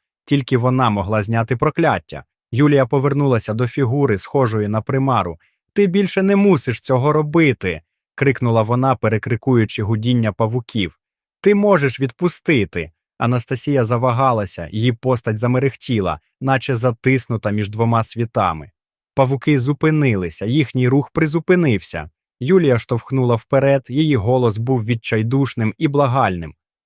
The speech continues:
"Ти їм більше не належиш. Ти не мусиш переслідувати це місце.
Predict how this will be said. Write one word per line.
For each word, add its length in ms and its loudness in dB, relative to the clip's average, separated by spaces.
"Ти 140 4
їм 180 2
більше 380 0
не 120 0
належиш. 680 -2
Ти 120 2
не 120 2
мусиш 380 0
переслідувати 760 -2
це 180 -4
місце. 540 -2